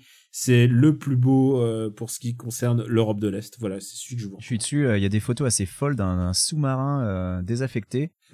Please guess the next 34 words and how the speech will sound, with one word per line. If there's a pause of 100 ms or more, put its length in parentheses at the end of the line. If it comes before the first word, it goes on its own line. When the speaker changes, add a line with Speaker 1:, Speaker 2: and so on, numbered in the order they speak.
Speaker 1:
Oui, (360)
il
va
dans
les
ports
et
il
fait
des
photos
des,
des
bateaux,
euh,
à
quai,
quoi,
et
des
photos
aériennes,
des
choses
que
les
gens
ont
pas
l-,
trop
l'habitude
de
faire.